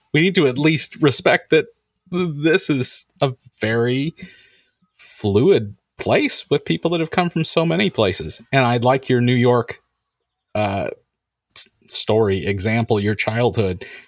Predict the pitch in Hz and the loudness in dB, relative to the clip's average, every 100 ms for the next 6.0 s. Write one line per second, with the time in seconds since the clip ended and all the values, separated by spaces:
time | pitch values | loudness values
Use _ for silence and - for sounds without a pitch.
0 | _ 113 117 117 92 - 180 214 - - | _ -2 2 0 0 0 0 0 0 0
1 | 110 101 101 95 90 95 87 95 135 - | 2 2 0 -2 -4 -6 -6 -4 -6 -10
2 | _ _ _ _ _ _ _ - - 185 | _ _ _ _ _ _ _ -10 0 2
3 | 202 147 143 - - - - - _ _ | 4 2 0 -6 -18 -20 -20 -20 _ _
4 | _ _ _ _ - - 143 - 143 135 | _ _ _ _ -2 0 2 0 2 2
5 | 117 - 123 110 123 131 - 113 101 98 | 2 2 2 0 0 0 2 2 2 -2